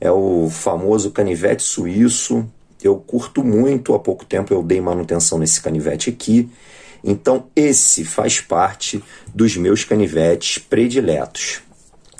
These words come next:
Eu vou deixar aqui o Simo porque ele também tem o seu valor e eu também curto muito. Agora,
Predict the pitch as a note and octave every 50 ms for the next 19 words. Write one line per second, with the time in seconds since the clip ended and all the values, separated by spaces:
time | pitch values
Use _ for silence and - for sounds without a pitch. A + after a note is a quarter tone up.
0 | - - - - - - - G#2 A2 A2+ A2+ C#3 D3+ D#3 D3+ C3+ - - A#2 G#2+
1 | G#2+ - - A#2 G#2+ - - - - C#3 C3+ B2 G#2+ F2 E2 - G#2 - - A#2
2 | A2 A#2+ A#2+ - A#2 G#2+ G2+ G#2 G#2 G#2+ G#2+ - - A#2+ C#3 C#3+ - - C3+ -
3 | G#2+ G#2+ F2+ E2+ F2+ F#2+ G#2 A2+ A#2+ - _ _ - - - - - - - -
4 | F2+ G2 G#2 G#2 - G2+ F#2 E2+ F2 F#2 G2 G#2+ A#2 A2+ - - - - A#2+ -
5 | - - - B2+ A2 F2 D#2 C#2 C2 - - - - _ _ - - - - -
6 | - - C3+ C#3 C#3 D3 C3+ B2 A#2+ A2+ - -